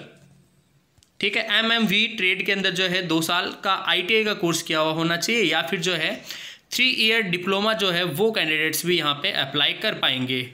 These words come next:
right। इसके अलावा देखिए guys, उसके बाद में third वाले point में लिखा हुआ है, mechanic motor vehicle, अ, education qualification minimum matriculation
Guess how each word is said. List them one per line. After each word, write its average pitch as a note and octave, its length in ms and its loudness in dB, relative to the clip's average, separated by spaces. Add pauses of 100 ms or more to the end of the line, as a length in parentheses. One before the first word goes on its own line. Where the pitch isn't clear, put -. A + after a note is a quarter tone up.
(220)
right। F#3 360 -2 (600)
इसके G3+ 280 0
अलावा A#3+ 280 2
देखिए G#3 280 0
guys, G#3+ 340 0
उसके G#3+ 180 -2
बाद G3 220 0
में G#3 160 0
third F#3+ 300 0
वाले G#3+ 200 2
point F3+ 260 0
में F#3+ 120 -2
लिखा F3 200 -2
हुआ F3 160 0
है, G3 380 -2 (720)
mechanic G3+ 560 2
motor G#3 380 2
vehicle, G3 540 0
अ, D3 320 0
education F3+ 560 0
qualification E3+ 560 0
minimum G3+ 380 0
matriculation F#3 800 0